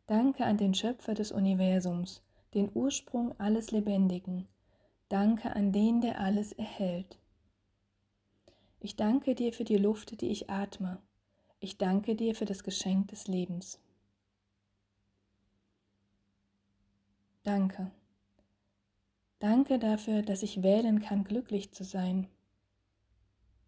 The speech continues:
Danke für meinen freien Willen.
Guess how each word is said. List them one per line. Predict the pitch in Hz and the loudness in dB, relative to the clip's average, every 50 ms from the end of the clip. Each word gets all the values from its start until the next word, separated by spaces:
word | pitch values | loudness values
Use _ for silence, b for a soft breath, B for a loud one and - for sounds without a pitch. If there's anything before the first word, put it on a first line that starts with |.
| _ _ _ _ _ _ _ _ _ - _ _ _ _ _ _ _ _ _ _ _ _ _ _ _ _ _ _ _ | _ _ _ _ _ _ _ _ _ -20 _ _ _ _ _ _ _ _ _ _ _ _ _ _ _ _ _ _ _
Danke | - 190 190 208 240 220 - 247 233 | 0 2 2 2 2 0 -2 -6 -4
für | - 233 214 | 0 2 4
meinen | 214 208 208 202 | 6 6 4 4
freien | 196 - - - - 185 190 208 214 214 208 202 | 0 -4 -8 -4 2 4 6 6 8 8 6 6
Willen. | 196 185 180 175 175 175 180 | 4 2 0 0 -4 -6 -6